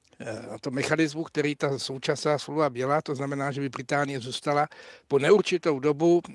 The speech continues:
součástí, eh, jako celní a regulatorní unie a že by to ukončení tohohle režimu záviselo nejenom na Británii, ale na E U.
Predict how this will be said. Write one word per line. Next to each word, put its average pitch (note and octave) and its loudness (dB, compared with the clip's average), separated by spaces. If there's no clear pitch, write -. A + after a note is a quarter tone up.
součástí, C#3+ -2
eh, A#2+ -10
jako A#2+ -6
celní D3 0
a D3 0
regulatorní D#3 -2
unie C#3 -2
a C#3 4
že C3 0
by D3 2
to D3+ -4
ukončení D3+ 0
tohohle D#3+ 4
režimu D3 0
záviselo D3+ 2
nejenom D3+ 4
na D3 2
Británii, D3 2
ale D3 2
na D3+ 2
E D3 4
U. C#3 -2